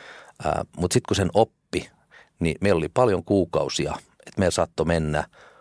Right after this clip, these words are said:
kolmesataa euroa tai neljäsataa euroa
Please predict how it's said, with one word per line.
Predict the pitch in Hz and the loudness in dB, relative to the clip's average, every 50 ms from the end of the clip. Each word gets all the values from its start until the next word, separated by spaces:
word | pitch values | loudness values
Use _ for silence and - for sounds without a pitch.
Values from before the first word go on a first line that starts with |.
| _ _ _ _ _ _ _ _ _ | _ _ _ _ _ _ _ _ _
kolmesataa | - - 165 165 135 101 90 85 80 87 80 82 - 80 80 80 | 0 4 6 6 6 6 4 0 -2 -4 -4 -4 -2 0 2 2
euroa | 80 80 80 78 73 71 - - - - - - - - _ _ | 2 2 0 0 -2 -4 -6 -8 -8 -8 -8 -8 -10 -12 _ _
tai | - 92 90 | 0 2 2
neljäsataa | 95 101 107 104 90 80 - - 76 _ - 73 73 76 | 4 4 4 2 2 0 -2 -4 -4 _ -2 0 0 2
euroa | 76 76 73 76 - - - - - | 0 0 -2 -2 -4 -4 -4 -6 -6